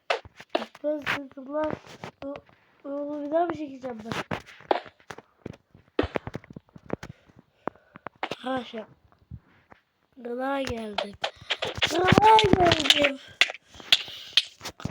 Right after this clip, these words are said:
Gına geldim. Gına geldim. Tövbe tövbe. Ya gına geldim.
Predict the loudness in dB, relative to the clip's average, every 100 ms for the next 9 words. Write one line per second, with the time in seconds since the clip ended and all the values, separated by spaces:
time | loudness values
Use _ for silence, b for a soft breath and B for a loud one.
0 | 0 2 4 4 4 2 0 -2 -4 -8
1 | -10 -8 -4 2 4 2 2 -4 -4 -10
2 | -10 -6 0 0 -2 -2 -2 -2 -6 -6
3 | -6 -4 -6 -6 -12 -12 -12 -16 -20 _
4 | _ _ -20 _ -20 _ _ -20 _ -6
5 | -2 0 4 2 4 2 6 6 4 2
6 | -2 -4 -6 -12 -18 -16 -14 -8 2 4
7 | 4 2 6 8 8 6 2 2 -2 -4